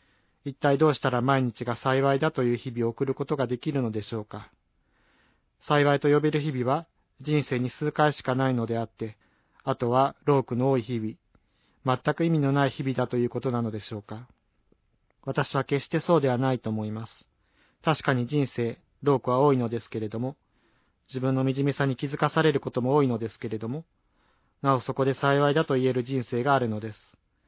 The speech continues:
そのことを聖書は私たちに語っています。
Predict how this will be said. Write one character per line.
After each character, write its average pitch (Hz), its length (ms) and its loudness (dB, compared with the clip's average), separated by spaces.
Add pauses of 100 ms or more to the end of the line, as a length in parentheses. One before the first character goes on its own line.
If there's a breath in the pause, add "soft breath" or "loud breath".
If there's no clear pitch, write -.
(580)
そ 143 140 -6
の 139 100 -2
こ 151 100 -2
と 180 120 4
を 147 60 4
聖 139 180 0
書 127 140 -4
は 120 60 2
私 127 240 0
た 120 120 -4
ち - 120 -10
に 135 80 -4
語 123 120 -6
っ 120 180 -4
て - 180 -10
い 110 60 -6
ま 110 140 -10
す。 - 60 -18